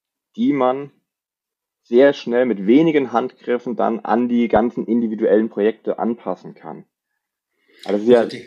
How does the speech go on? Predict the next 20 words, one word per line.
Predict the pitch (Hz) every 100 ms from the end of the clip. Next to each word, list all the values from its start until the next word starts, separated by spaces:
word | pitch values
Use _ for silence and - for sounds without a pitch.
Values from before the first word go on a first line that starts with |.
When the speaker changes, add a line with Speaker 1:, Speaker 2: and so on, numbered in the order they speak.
| -
Speaker 1:
kein | - 120 120
Projekt | 113 107
gleich | - 101 -
dem | 101 95
anderen | 104 92 92 -
bei | 98
uns. | 73 92
Speaker 2:
Also | 139 -
auch | 139
wieder | 135
das | 113 -
Thema | 135 120
Transfer | - 123 - - 135 156 170
für | - - - 139 147
unsere, | 131 117 120 120 123
äh, | 120 117
für | 113 -
unsere | 143 - 101
Hörer | 110 151 151
wäre, | 127 143 147 156